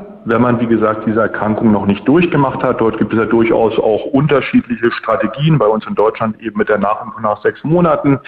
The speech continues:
kann man auch diskutieren, ob nicht eine eben natürlich durchgemachte Infektion nicht noch einen längeren, vielleicht besseren Schutz, äh, gibt. Aber wir haben ja glücklicherweise jetzt auch keinen Impfstoffmangel mehr in Deutschland.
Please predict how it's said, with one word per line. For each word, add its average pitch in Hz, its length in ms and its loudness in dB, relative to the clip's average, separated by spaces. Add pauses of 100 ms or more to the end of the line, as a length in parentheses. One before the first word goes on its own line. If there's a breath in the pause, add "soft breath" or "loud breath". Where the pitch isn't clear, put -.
(120)
kann 127 100 2
man 127 140 2
auch 131 220 0
diskutieren, 135 720 0
ob 127 220 0
nicht 117 260 0
eine 117 360 2 (280)
eben 120 200 4
natürlich 147 480 2
durchgemachte 123 580 0
Infektion 117 640 0
nicht 113 220 0
noch 107 120 0
einen 104 200 2
längeren, 127 720 2
vielleicht - 280 -4
besseren 135 480 2
Schutz, - 380 -2 (240)
äh, 117 240 2
gibt. - 400 0
Aber 120 280 0
wir 107 120 2
haben 117 140 4
ja 123 500 0
glücklicherweise 120 680 2
jetzt 117 220 2
auch 107 160 0
keinen 113 340 2
Impfstoffmangel 131 760 2
mehr 151 240 4
in 127 100 4
Deutschland. 113 560 0